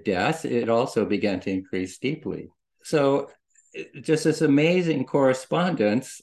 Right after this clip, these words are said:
and, uh, you know, it raises several questions about, well, how long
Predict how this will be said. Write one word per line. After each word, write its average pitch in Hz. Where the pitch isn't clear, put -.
and, 123
uh, 120
you 123
know, 120
it 117
raises 123
several 117
questions 110
about, 104
well, 107
how 120
long 123